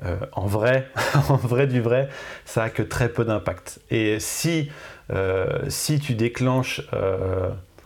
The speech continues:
quelque chose de, de, d'extraordinaire, euh, que les gens deviennent fous, euh, euh, qui sont, euh, scandalisés ou alors qui trouvent ça génial,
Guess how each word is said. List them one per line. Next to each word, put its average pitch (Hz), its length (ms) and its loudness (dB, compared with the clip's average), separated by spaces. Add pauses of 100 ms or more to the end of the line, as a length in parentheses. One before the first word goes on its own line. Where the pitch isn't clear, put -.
(120)
quelque 117 240 0
chose 120 380 0
de, 95 580 0
de, 92 120 0
d'extraordinaire, 110 840 2
euh, 90 120 -2 (440)
que 107 100 -2
les 104 160 2
gens 113 200 2
deviennent 107 280 2
fous, 120 460 2
euh, 90 140 -2 (480)
euh, 90 120 0
qui 90 200 -6
sont, 110 400 0
euh, 92 320 2
scandalisés 117 640 2
ou 113 120 2
alors 104 140 0
qui - 120 -14
trouvent - 180 -4
ça 101 160 0
génial, 110 540 2